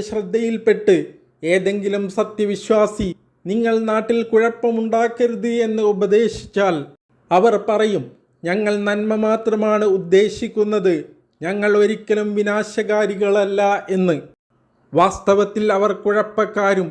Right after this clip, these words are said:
അവരുടെ പ്രവർത്തനം വിനാശകരവും തന്നെയാണ്. മഹാനായ സ്വഹാബി വര്യൻ സൽമാനുൽ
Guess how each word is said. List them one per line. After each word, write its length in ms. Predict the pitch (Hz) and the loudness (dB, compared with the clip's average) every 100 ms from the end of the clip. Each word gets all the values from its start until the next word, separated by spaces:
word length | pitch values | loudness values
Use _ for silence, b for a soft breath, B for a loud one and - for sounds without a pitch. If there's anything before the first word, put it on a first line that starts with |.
| - _ _ _ | -10 _ _ _
അവരുടെ 380 | 170 196 190 202 202 | -2 0 0 0 0
പ്രവർത്തനം 560 | 196 202 190 202 202 196 | 0 0 0 -2 0 -2
വിനാശകരവും 840 | 202 196 202 - 202 196 202 196 190 202 | -2 0 -2 -2 -2 0 0 -2 -2 -2
തന്നെയാണ്. 540 | 196 196 190 185 175 139 - _ _ _ _ - | -2 0 0 0 -2 -4 -12 _ _ _ _ -8
മഹാനായ 600 | 147 160 196 202 196 202 190 202 | -4 0 2 2 2 0 0 -2
സ്വഹാബി 500 | 175 214 202 190 208 | -2 0 -2 -2 0
വര്യൻ 300 | 208 202 208 208 - _ _ | 0 0 -4 -6 -16 _ _
സൽമാനുൽ 600 | 208 208 214 226 247 233 | -4 -4 -2 0 2 2